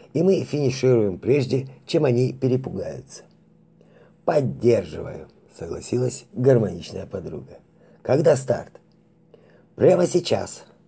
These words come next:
Валькирия остановила перехватчик рядом со спасательным катером. «Вперёд!» Оба кораблика рванулись через чернильную пустоту космоса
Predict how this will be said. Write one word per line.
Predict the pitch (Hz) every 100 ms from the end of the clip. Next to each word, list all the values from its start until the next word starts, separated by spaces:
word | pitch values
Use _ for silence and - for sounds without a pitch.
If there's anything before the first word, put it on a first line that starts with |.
| _ -
Валькирия | 85 82 147 147 - -
остановила | 95 - 104 92 90 -
перехватчик | - 85 - 101 127 131 127 -
рядом | 110 101 107 120 -
со | 123
спасательным | - 110 - 82 50 50
катером. | - - - - - - _ _ _ _ _
«Вперёд!» | - 196 165 107 - - _ _ _ _ _ _ - - _ _ _ _ -
Оба | - 80
кораблика | - 98 120 120 110 - - - 92
рванулись | 107 139 143 107 87 -
через | - 90 87 -
чернильную | - 104 113 95 82 82
пустоту | - 92 - 90 -
космоса | - 139 135 127 123 -